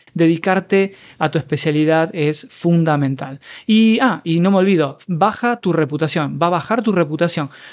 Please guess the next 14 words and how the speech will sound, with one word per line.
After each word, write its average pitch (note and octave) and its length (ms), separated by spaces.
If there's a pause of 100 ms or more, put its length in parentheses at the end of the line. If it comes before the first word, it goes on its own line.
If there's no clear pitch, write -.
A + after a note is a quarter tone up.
Como G3+ 240
diseñador G#3+ 480
web A#3+ 180
ni G3+ 120
siquiera E3+ 360
uno F3 160
va E3 80
a D#3+ 60
tener D#3+ 280
reputación, E3 560
pero E3+ 160
como D#3 200
diseñador E3 640
gráfico, G3 640